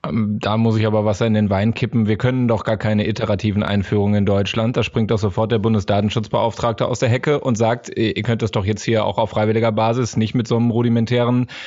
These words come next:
Berechtigungssystem einführen. Aber das ist doch gerade sozusagen der Kern einer, einer iterativen Einführung eines Testen. Ich glaube, da sind wir noch nicht reif genug für.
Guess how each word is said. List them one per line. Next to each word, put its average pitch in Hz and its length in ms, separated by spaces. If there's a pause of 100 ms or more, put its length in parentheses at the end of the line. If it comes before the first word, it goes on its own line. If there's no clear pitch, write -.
(180)
Berechtigungssystem 127 800
einführen. 101 440
Aber 101 80
das 110 240
ist 131 180
doch 120 140
gerade 120 360
sozusagen 113 600
der 107 100
Kern 123 480 (440)
einer, 120 600
einer 113 420
iterativen 120 600
Einführung 120 480
eines 110 260
Testen. 131 540 (520)
Ich 117 200
glaube, 131 300
da 127 120
sind 131 180
wir 139 80
noch 139 100
nicht 151 180
reif 175 200
genug 120 240
für. 104 320